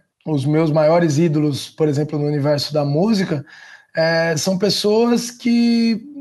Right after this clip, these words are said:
não necessariamente, é, têm uma linguagem culta, é, exatamente afiada, vai? É, e, e, e é justamente dessa autenticidade de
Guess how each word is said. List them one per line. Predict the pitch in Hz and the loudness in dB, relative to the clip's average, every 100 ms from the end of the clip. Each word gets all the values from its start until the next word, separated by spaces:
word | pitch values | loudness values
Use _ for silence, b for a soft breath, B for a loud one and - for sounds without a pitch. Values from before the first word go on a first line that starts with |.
| 277 254 | -14 -8
não | 214 226 254 | -2 0 0
necessariamente, | 240 202 226 208 190 170 196 196 - - _ | 0 0 2 4 4 2 0 -2 -8 -16 _
é, | 170 165 165 165 - | 0 0 0 -4 -18
têm | - 196 | -4 0
uma | 208 | 2
linguagem | 208 202 196 185 202 202 | 2 4 2 2 0 0
culta, | 175 180 190 - 143 | 0 2 0 -2 -2
é, | 143 139 156 151 147 139 139 - _ - | -2 -2 -4 -4 -2 -2 -6 -14 _ -10
exatamente | 147 143 156 160 160 - | -2 0 2 0 0 0
afiada, | 160 - 175 147 139 131 | -2 0 0 2 0 -2
vai? | 131 156 175 - B B B - | -2 -2 -4 -8 B B B -2
É, | 160 165 160 160 156 151 147 147 - _ _ _ _ | 2 4 4 4 4 2 0 -6 -12 _ _ _ _
e, | 196 | -6
e, | 214 202 262 214 220 233 202 | -4 -4 -6 -6 -8 -4 0
e | 208 | 2
é | 208 202 | 4 4
justamente | 185 208 226 220 208 | 2 0 0 0 0
dessa | 196 190 190 | 2 2 0
autenticidade | 185 185 180 185 160 160 156 139 135 B B B - | 0 -2 -2 -2 2 2 2 0 -6 B B B -6
de | 151 170 165 156 | 0 2 2 0